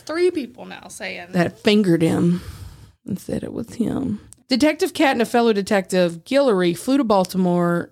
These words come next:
Speaker 2: because they just wanted to tie up some loose ends, and immediately Stephanie I D'd Darnell as the shooter. Alyssa was murdered in April of two thousand and five. In August of two thousand and five, Hurricane Katrina hit.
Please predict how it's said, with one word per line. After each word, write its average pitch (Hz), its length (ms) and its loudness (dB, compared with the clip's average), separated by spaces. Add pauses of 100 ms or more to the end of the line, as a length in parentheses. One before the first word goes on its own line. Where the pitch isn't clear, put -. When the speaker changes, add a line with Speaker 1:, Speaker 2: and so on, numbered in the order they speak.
(140)
Speaker 2:
because 269 160 0
they 339 80 4
just 339 180 2
wanted 330 180 4
to 269 60 -2
tie 247 180 2
up 208 100 -2
some 190 200 0
loose 180 220 0
ends, 170 420 2
and 175 200 0
immediately 202 640 4
Stephanie 208 720 0
I 175 140 0
D'd 180 240 0
Darnell 170 400 0
as 180 100 -8
the 190 80 -8
shooter. - 540 -6 (160)
Alyssa 311 640 2
was 233 180 0
murdered 202 440 4
in 175 200 -2
April 175 320 -2
of 170 80 -10
two 185 120 -2
thousand 170 280 -2
and 175 140 2
five. 170 460 -2 (360)
In 185 120 0
August 226 420 2
of 175 80 -4
two 196 120 -2
thousand 165 280 0
and 165 80 -4
five, 170 240 2
Hurricane 175 400 0
Katrina 165 360 -2
hit. 156 300 -4